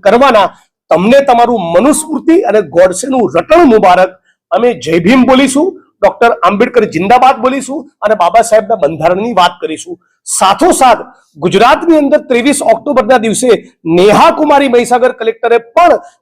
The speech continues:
દલિત ને આદિવાસી નેવું ટકા એટ્રોસિટીઝના કેસ બ્લેકમેલિંગ માટે કરે છે. ડેપ્યુટી મ્યુનિસિપલ કમિશનર અમદાવાદ હતા ત્યારે ઓ બી સી માલધારી સમાજની બહેનોને દંડો લઈને માર્યા અને એમને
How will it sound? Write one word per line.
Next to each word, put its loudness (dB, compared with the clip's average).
દલિત 0
ને 2
આદિવાસી -2
નેવું 2
ટકા 0
એટ્રોસિટીઝના -4
કેસ -6
બ્લેકમેલિંગ 2
માટે 0
કરે -4
છે. -10
ડેપ્યુટી 2
મ્યુનિસિપલ 0
કમિશનર 0
અમદાવાદ 2
હતા -2
ત્યારે 4
ઓ 2
બી 2
સી 2
માલધારી 2
સમાજની -2
બહેનોને 2
દંડો -2
લઈને 4
માર્યા 2
અને -2
એમને 2